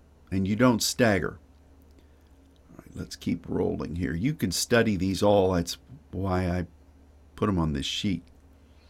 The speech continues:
Cleansing ourselves. First Corinthians eleven, nine, twenty-nine through thirty-one. He that eats and drinks unworthily, those that are not willing to take the axios of,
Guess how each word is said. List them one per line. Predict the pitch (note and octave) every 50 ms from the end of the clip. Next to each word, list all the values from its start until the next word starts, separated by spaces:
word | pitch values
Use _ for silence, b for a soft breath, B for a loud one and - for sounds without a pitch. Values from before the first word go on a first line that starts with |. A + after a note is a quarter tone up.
| b b b b b b b b b - _ - - -
Cleansing | - - F3 F#3 G3 F#3 D3 D#3 D3 C3+
ourselves. | A#2 G#2 F#2+ F2 - - F#2 E2+ C#2 D#2 E2 -
First | - - C#3 C#3+ C#3+ -
Corinthians | - D3 D3+ C#3+ - C3+ B2+ B2 -
eleven, | A#2+ A#2+ C3 C#3 C3+ C3 A2+ G#2+
nine, | G#2+ A#2 B2 A#2 - - - - -
twenty-nine | - - C3+ C3+ B2+ A#2+ A#2+ A#2 A#2 A2
through | - - F#2
thirty-one. | - - B2 A#2 A2+ A2+ A2+ A2 F#2+ F2 F2
He | G2 C3 C#3
that | C#3 C#3+ -
eats | - - D3 D3 - -
and | B2 A#2+ G#2+
drinks | A2+ C3+ C#3 C#3+ B2+ -
unworthily, | C3+ B2+ B2+ B2+ B2 C#3 D3 C#3+ B2+ G#2 F#2 E2+ - - b b b b b b b b b b b -
those | G2+ A#2 C3 C3+ B2+ -
that | B2 A#2+
are | B2 A#2+
not | C3 C3 C3 C3
willing | C3 C#3 C3+ B2+ A2+
to | A#2
take | A#2+ - C3+ B2+ B2
the | - A#2+ B2
axios | B2 B2+ C3 B2+ - - B2 A#2 G#2+ G2+ F#2+ - -
of, | - A2 G#2+ G2 F#2+